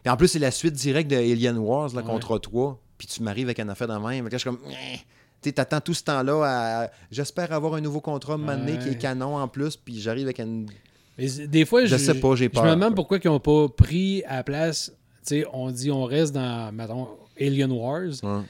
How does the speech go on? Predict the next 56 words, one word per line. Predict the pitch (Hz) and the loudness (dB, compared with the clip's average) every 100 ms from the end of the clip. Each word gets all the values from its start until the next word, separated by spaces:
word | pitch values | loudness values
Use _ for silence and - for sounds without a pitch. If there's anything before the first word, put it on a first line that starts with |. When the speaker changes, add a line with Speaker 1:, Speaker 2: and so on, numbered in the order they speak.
| - _ | -16 _
Speaker 2:
puis | 127 135 | -2 -2
on | 131 123 | 0 -2
suit | - - 139 156 | -4 -4 0 2
un | 139 | 2
peu, | 120 139 | 0 0
on, | 151 131 117 113 110 113 | 0 -2 -4 -8 -8 -8
on | 123 | -4
garde | 131 139 135 | -4 -2 -2
le | 127 | -2
même | 120 123 127 | -2 -2 -4
visuel | 110 120 113 113 113 123 139 - | -6 -8 -8 -6 -6 -6 -10 -2
Speaker 1:
Peut-être | - | 0
Speaker 2:
un | |
Speaker 1:
qu'ils | 113 | 0
voulaient | 117 - | 4 6
pas | 123 | 6
Speaker 2:
peu, | 165 | 4
là. | 226 | 2
Speaker 1:
t'offusquer | 226 247 - | -2 -6 -6
avec | 123 95 | -6 -6
les | |
pixel | - - - 85 | -10 -10 -8 -6
art | 101 117 | -6 -6
parce | 90 | -10
qu'ils | - | -8
savent | 101 | -8
que | - | -8
t'es | 90 87 | -10 -10
tanné, | 85 78 117 117 | -10 -10 -12 -12
hein. | 120 185 | -18 -16
Speaker 2:
Ouais. | 139 - 135 120 | -10 -6 -6 -6
<laughs> | - - - - _ _ - | -12 -16 -16 -20 _ _ -10
Mais | 135 156 _ | -8 -8 _
Speaker 1:
Ah, | 139 | 0
Speaker 2:
tu, | 185 | 0
Speaker 1:
il | |
est | |
Speaker 2:
tu, | 110 | 4
Speaker 1:
mort, | 127 | 4
il | 185 147 | 4 2
a | 110 | 2
Speaker 2:
mais | |
tu | 160 | 4
Speaker 1:
gagné. | 135 151 - | 4 4 4
Speaker 2:
ris, | 370 | 4
mais | 302 | 4
il | 175 | 6
y | |
a | 165 | 6
des | 208 233 | 6 4
jeux, | 202 339 | 4 2
des | 202 | 0
fois, | 143 254 | 0 0
de | 156 | 0
Super | 127 - 156 135 | 0 0 -2 0
nes, | 160 | 0